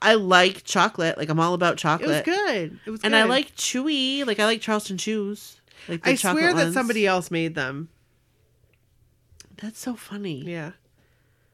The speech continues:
Speaker 2: Like, like Handy Snacks made 'em or something, or, like, 'cause those were, I think, fruit roll-ups were by Betty Crocker.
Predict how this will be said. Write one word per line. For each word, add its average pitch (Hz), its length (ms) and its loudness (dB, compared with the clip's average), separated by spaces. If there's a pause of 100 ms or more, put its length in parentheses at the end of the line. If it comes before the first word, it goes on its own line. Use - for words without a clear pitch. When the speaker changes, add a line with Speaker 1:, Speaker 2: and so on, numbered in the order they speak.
(640)
Speaker 2:
Like, 175 300 -8 (520)
like 175 200 -8
Handy 180 420 -6
Snacks 151 480 -10
made 147 200 -10
'em 131 120 -12
or 160 100 -14
something, - 380 -16
or, 55 180 -12
like, - 440 -16 (640)
'cause 185 140 -16
those 226 200 -2
were, 233 140 0
I 208 60 0
think, 185 240 -4 (800)
fruit 262 240 -10
roll-ups 196 500 -2
were 170 120 -4
by 165 520 -4 (160)
Betty 165 180 -4
Crocker. 254 600 -6